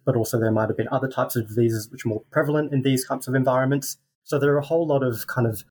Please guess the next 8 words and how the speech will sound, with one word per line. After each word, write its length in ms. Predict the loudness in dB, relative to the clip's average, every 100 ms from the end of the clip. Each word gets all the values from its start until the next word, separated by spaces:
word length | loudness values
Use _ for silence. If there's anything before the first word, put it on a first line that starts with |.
| _ -10
trade-offs 540 | 0 2 2 -2 -4
or 100 | -4
pros 360 | 0 2 2 2
and 100 | -4
cons 560 | 0 0 2 -2 -4
in 160 | -6 -6
terms 380 | -2 0 0 -2
of 240 | -6 -8